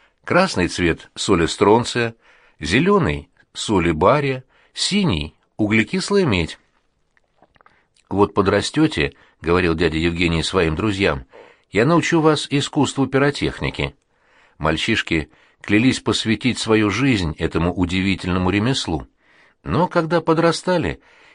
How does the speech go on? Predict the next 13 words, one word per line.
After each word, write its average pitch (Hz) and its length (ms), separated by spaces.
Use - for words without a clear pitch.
их 185 180
почему-то 180 500
переставали 107 640
интересовать 82 680
бенгальские 82 760
огни, 113 380
и 113 80
они 208 180
находили 185 460
интерес 160 520
в 104 140
других 92 400
профессиях. 73 720